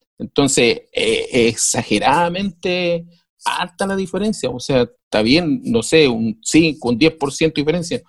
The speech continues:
pero llegar a diferencia de hasta setenta por ciento de medicamentos es algo realmente que, que digno de, de revisar para poder,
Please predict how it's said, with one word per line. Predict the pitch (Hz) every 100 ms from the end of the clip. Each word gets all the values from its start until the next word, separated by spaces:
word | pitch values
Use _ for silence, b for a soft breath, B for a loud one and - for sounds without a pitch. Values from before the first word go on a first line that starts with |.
| b b -
pero | 131 123
llegar | 120 123 117 143 135
a | 135
diferencia | 127 120 117 123 127 131
de | 117
hasta | 117 - 120
setenta | - 107 135 139 135
por | 123
ciento | 117 131 135 -
de | 127
medicamentos | 123 120 120 123 139 - 156 156 B B B
es | - 120 120 117
algo | 127 120 123 123 123
realmente | - 117 123 135 151 147 156 139
que, | 139 139 135 135 - _
que | - 62 62 60 - - _ _ -
digno | - 123 185 185 185
de, | 175 170 160
de | 143 143
revisar | 139 135 - 185 185 -
para | 170
poder, | 160 160 165